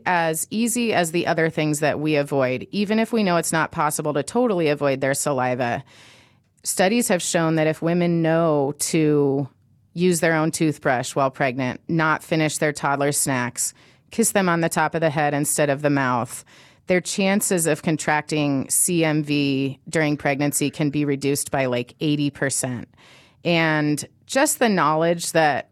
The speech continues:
that this had not been presented to me, even if I had caught C M V, even if it had happened, I wanted the knowledge. I wanted the honest conversation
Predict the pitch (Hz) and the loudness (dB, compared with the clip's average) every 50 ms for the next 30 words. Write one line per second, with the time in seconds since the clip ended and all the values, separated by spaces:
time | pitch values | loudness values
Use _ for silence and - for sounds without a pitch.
0 | _ _ _ _ _ _ _ _ _ _ _ _ - 156 180 160 131 - - 180 | _ _ _ _ _ _ _ _ _ _ _ _ -2 0 2 2 2 2 0 0
1 | - - - - 180 165 156 147 156 156 151 151 147 - - - 165 156 151 151 | 2 0 0 0 0 0 0 2 2 2 2 2 0 0 0 0 0 2 2 2
2 | 147 143 139 - _ - - 165 160 143 143 135 127 135 147 - 170 156 156 - | 0 0 -2 -4 _ -4 -2 0 0 0 0 0 0 -2 0 0 0 -2 -2 -2
3 | - 180 170 170 170 175 175 180 180 185 185 180 _ _ _ _ _ _ - 233 | -2 0 0 2 2 2 2 0 0 -2 -4 -6 _ _ _ _ _ _ 0 0
4 | 277 277 320 302 285 277 269 - 269 262 233 214 233 226 - - 208 170 - - | 2 2 4 4 4 2 2 2 0 0 0 0 -2 -2 -2 0 0 0 0 0
5 | - 185 180 170 165 170 156 160 151 147 143 139 139 131 - - - 226 233 208 | 0 0 0 0 0 0 0 0 0 0 0 -2 -4 -6 -8 -6 -4 -4 -2 0
6 | 240 240 240 233 - 233 208 180 151 196 190 180 160 170 156 147 - 147 131 131 | 2 2 2 2 0 0 -2 0 0 -2 -2 0 0 -2 -2 0 0 -2 -2 -2
7 | 120 123 - - - - - - - - _ - - 208 214 233 226 233 247 226 | -2 -4 -6 -12 -20 -20 -20 -20 -20 -20 _ -4 -2 0 2 2 2 2 2 0
8 | 185 208 185 160 147 139 127 120 98 113 156 175 180 185 190 190 190 196 202 196 | 0 0 2 2 2 2 2 0 -2 0 0 0 2 2 2 2 2 2 0 0
9 | 175 185 113 160 165 156 156 151 - - 160 156 147 147 147 - - 143 147 143 | 0 0 2 2 2 0 0 -2 -2 -2 -2 0 0 -2 -2 0 2 2 0 0
10 | - - 139 139 131 135 135 127 | 0 0 0 0 0 -2 -2 -4